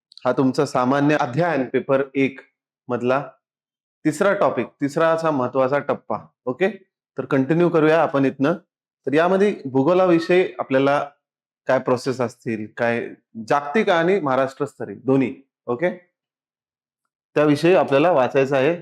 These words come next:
तर पहिला हा तुमचा सिलेबस आहे, जवळपास तीन टप्प्यात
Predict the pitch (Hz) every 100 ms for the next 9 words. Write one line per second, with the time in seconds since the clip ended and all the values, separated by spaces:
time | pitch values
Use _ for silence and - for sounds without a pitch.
0 | - 143 143 147 165 175 147 147 147 151
1 | 156 151 139 139 143 143 127 147 - _
2 | _ _ _ 131 135 147 147 - 143 143
3 | 147 143 - 143 139